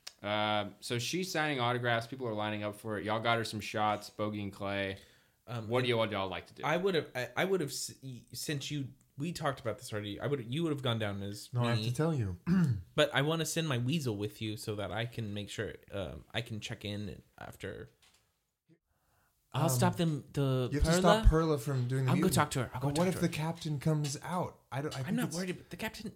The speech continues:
Speaker 2: Me
Speaker 3: Why
Speaker 2: and
Speaker 3: do
Speaker 2: the
Speaker 3: we
Speaker 2: cap-
Speaker 3: need to go talk to Pike
Speaker 2: we,
Speaker 3: that
Speaker 2: we,
Speaker 3: bad anyway?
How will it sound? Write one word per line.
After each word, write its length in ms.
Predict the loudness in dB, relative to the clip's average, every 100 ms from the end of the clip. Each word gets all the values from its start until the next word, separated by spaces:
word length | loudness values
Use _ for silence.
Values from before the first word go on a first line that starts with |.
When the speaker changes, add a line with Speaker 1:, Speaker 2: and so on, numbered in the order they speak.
| -6
Speaker 2:
Me 200 | -2 2
Speaker 3:
Why 80 |
Speaker 2:
and 40 | 4
Speaker 3:
do 40 |
Speaker 2:
the 40 | 2
Speaker 3:
we 60 | 0
Speaker 2:
cap- 60 | -2
Speaker 3:
need 60 | -2
to 60 |
go 120 | -2 -2
talk 220 | -2 -4
to 80 | 0
Pike 160 | 4
Speaker 2:
we, 180 | 6 6
Speaker 3:
that 180 | 4 2
Speaker 2:
we, 60 | 4
Speaker 3:
bad 140 | 4
anyway? 440 | 4 2 2 -2